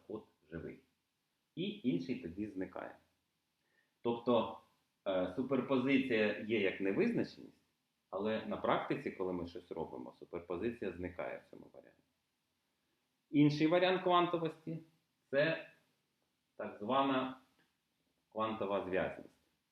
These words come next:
Або там, як кажуть, зачаровані кварки там. Це коли є дві частинки, е, і вони квантовим чином взаємопов'язані.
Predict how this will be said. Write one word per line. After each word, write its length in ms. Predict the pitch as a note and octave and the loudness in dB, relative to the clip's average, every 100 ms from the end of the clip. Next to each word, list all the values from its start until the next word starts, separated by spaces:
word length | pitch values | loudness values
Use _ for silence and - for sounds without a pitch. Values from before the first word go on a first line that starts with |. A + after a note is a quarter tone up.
| _ _ _ _ _ _ - | _ _ _ _ _ _ -10
Або 200 | - G#2 | -4 -2
там, 180 | F#2 F2 | 0 -2
як 140 | E2 | -2
кажуть, 260 | E2 D#2 D2 | -4 -6 -6
зачаровані 640 | E2 - F2+ F2 D#2 C2+ | -6 -2 -2 -2 -4 -10
кварки 500 | - A2 E3 D3 - | -6 -2 -2 -2 -6
там. 260 | - F#2+ - _ _ _ _ _ _ - | -8 -8 -10 _ _ _ _ _ _ 0
Це 100 | F3+ | 4
коли 460 | F3 D3+ D3+ D3 - | 6 8 6 4 -6
є 540 | - C#3 C3 A2 - - _ - | 0 4 6 6 2 -12 _ -4
дві 240 | G#2+ B2 | 2 4
частинки, 680 | A#2+ - G3+ C4 - F2 - _ _ _ _ _ _ _ _ _ _ _ - | 4 2 2 4 2 -2 -8 _ _ _ _ _ _ _ _ _ _ _ -4
е, 500 | G2+ G2 F#2+ F#2+ - | 0 0 0 -4 -2
і 60 | B2+ | 2
вони 260 | C#3 E3 | 4 2
квантовим 640 | D3+ D3 D3 C3+ B2 A#2+ - - _ _ _ _ _ - | 2 4 4 2 2 2 0 -10 _ _ _ _ _ -12
чином 480 | - - D#3 - A#2 | -6 -4 -2 -4 -6
взаємопов'язані. 1040 | G#2+ A#2+ B2+ A#2 A2 G2+ - - D2 | -2 2 4 2 0 0 0 -2 -8